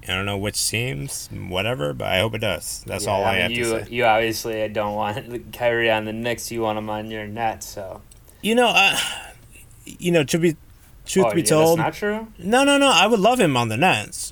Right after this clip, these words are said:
Speaker 1: but, like, if he were to go to the Knicks and we were to stick with D'Angelo, I wouldn't be, like, also, like, I wouldn't be pissed that the Knicks got Kyrie Irving. It's not like,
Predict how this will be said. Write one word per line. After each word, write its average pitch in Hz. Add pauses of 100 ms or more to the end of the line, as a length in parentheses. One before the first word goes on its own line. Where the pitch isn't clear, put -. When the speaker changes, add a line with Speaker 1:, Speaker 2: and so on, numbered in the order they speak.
Speaker 1:
but, 131
like, 131
if 139
he 147
were 127
to 131
go 143
to 143
the 123
Knicks 123
and 110
we 117
were 113
to 101
stick 127
with 110
D'Angelo, 107
I 117
wouldn't 123
be, 98
like, 87
also, 90 (340)
like, 95
I 95
wouldn't 104
be 80 (180)
pissed -
that 92
the 90
Knicks 107
got 92
Kyrie 92
Irving. 98 (420)
It's 104
not 131
like, 113